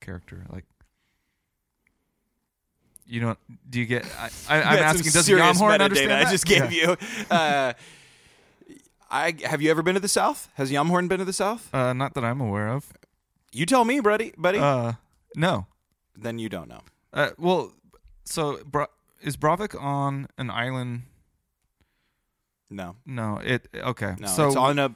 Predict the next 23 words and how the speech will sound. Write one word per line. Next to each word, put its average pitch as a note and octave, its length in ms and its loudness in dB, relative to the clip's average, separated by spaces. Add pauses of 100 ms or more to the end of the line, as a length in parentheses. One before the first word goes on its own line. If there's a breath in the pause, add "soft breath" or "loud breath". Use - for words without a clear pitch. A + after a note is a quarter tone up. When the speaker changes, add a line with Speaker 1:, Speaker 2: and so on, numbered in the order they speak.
(100)
Speaker 2:
continent. A2 600 -6 (220 soft breath)
Speaker 1:
And, D3 240 0
and C#3 280 -2
we, E3 440 -4 (640)
when C#3+ 260 -2
we D#3+ 200 -2
originally C3 540 -4 (120)
got B2 240 -6
kidnapped, G#2+ 720 -10 (640)
Speaker 2:
Yeah. F2+ 220 -14 (240)
Speaker 1:
and A2+ 180 -6
we A#2 140 -2
were G#2+ 500 -4 (140)
on A2+ 140 -6
a G#2+ 40 -4
boat, G2+ 380 -4 (120)
Speaker 2:
Mm-hmm. G#2 240 -14 (1080)
Speaker 1:
we C3+ 120 -2
might A#2 260 -2
have G#2+ 120 -6
been, G#2+ 160 -4
like, G2 160 -6
cir-, A2 260 -8